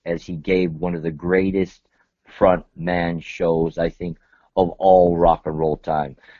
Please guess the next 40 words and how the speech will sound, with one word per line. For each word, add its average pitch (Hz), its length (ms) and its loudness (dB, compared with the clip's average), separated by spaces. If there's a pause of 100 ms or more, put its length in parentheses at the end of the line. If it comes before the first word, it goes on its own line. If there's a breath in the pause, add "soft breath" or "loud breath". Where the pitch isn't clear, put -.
(120 soft breath)
To 98 120 -6
me, 110 400 2
I 95 180 2
would 104 220 0 (160)
call 98 400 4
Freddie 95 360 -2
Mercury 92 680 -2
an 80 240 -10
actual 85 640 -2
hero, 78 640 -8 (440 soft breath)
somebody 101 420 -2
that 82 320 -4
gave, 98 440 2
gave, 98 340 -2
gave 95 320 -2
to 87 120 -10
what 87 300 0
he 107 180 -8
loved 90 400 0 (120)
for 85 100 -10
the 76 80 -10
people 101 440 -6
that 82 180 -4
he 85 160 -8
loved 80 340 -4
and 78 140 -8
enjoyed 82 480 -4
him 80 180 -8 (320)
till 82 140 -8
the 76 100 -6
day 82 280 -4
he 78 160 -8
died. 71 420 -6
That, 98 280 0
my 92 120 -2
friend, 92 360 -4 (320)
is 78 120 -10
an 82 200 -6
eighties 78 360 -8
icon 85 640 -4